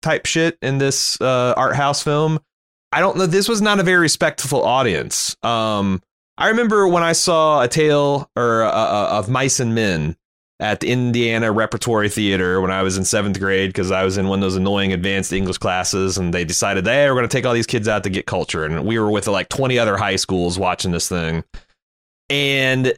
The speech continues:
if you haven't seen, uh, Of Mice and Men, it, it ends in, uh, just a gut-wrenching tragedy. And while that was unfolding, as a shot, a single shot ran out in the theater, and the thing cred-, like, like,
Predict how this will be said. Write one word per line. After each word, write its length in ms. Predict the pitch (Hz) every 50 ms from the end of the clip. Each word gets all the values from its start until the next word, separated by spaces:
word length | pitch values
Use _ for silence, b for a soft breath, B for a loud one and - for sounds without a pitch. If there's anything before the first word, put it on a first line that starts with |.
| - -
if 240 | 131 131 131 - 139
you 140 | 139 143
haven't 220 | 165 180 185 170 160
seen, 560 | - - 170 160 156 151 147 143 143 143 - -
uh, 420 | 117 117 110 107 107 104 104 101 90
Of 80 | 110 110
Mice 300 | 127 127 127 120 - -
and 120 | 113 110
Men, 280 | 113 113 110 101 101 101
it, 160 | 95 90 -
it 140 | 104 104 -
ends 360 | - 123 127 123 123 120 110 110
in, 200 | 101 101 98 - -
uh, 180 | 95 98 95 87 - _
just 240 | - 135 131 - -
a 40 | 104
gut-wrenching 880 | 92 90 92 - 143 147 143 - 127 127 123 117 117 - - 110 101 95
tragedy. 1000 | - - - - 113 107 107 104 107 90 85 78 - - 78 - - - 123 - - _ _ _ _ _ _ _ _ _ _ _ _ _ _ _ _
And 540 | - 131 135 131 127 127 127 127 117 120 120
while 400 | 120 135 151 175 202 202 196 202
that 260 | 175 180 170 165 -
was 180 | 160 151 151 135
unfolding, 1000 | - 135 139 139 135 127 - - 143 151 151 143 98 95 87 82 82 85 90 92 - -
as 220 | 104 117 117 110
a 80 | 113 110
shot, 420 | - - - - 170 156 160 - -
a 60 | 135
single 360 | - - 170 170 170 170 160
shot 360 | 151 - - 160 151 151 95
ran 160 | 120 131 131 131
out 120 | 135 127
in 40 | 110
the 80 | 113
theater, 460 | 104 - 127 127 131 139 143 143 143 127
and 100 | 120 117
the 60 | 107
thing 320 | 107 - - 135 131 131 127
cred-, 480 | - - 147 135 127 95 80 85 107
like, 240 | 110 120 127 127 87
like, 320 | 123 127 120 113 - -